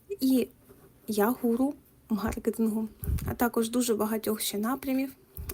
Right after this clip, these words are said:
Е, але всі ці напрями так чи інакше зводяться до маркетингу. А ще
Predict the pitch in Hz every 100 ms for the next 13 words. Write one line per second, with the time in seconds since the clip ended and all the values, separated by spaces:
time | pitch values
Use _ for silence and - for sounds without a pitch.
0 | - 220 214 214 - 226 240 226 214 220
1 | - - 262 233 226 247 269 254 226 226
2 | 226 - 214 247 262 240 214 214 233 233
3 | - 214 - 247 226 196 202 220 - 220
4 | 226 226 - - - - - - - 233
5 | 226 - 269 294 285